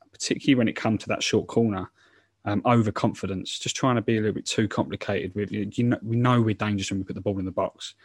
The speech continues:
So just put the ball in the box. And I think they just overcomplicated large parts of their play, um, which, you know, when you do s-, you're playing like that against a team like Liverpool, you're gonna get, you're gonna get,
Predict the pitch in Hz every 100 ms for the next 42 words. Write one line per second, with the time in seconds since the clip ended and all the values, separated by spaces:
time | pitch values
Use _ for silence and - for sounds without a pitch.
0 | - - 147 - - - 104 98 95 107
1 | - - 107 101 - 104 - 110 - 113
2 | 120 101 - 98 98 - 101 95 92 -
3 | - - - _ _ _ _ 113 - 117
4 | 123 127 - - 101 - 98 95 87 110
5 | 98 90 101 _ 101 98 95 98 - -
6 | - - 113 92 110 101 110 98 - _
7 | - - 110 117 - 107 101 92 107 98
8 | 87 107 101 85 - - 98 95 104 101
9 | - 90 - - - - _ 113 107 98
10 | 92 90 - _ - 107 101 95 175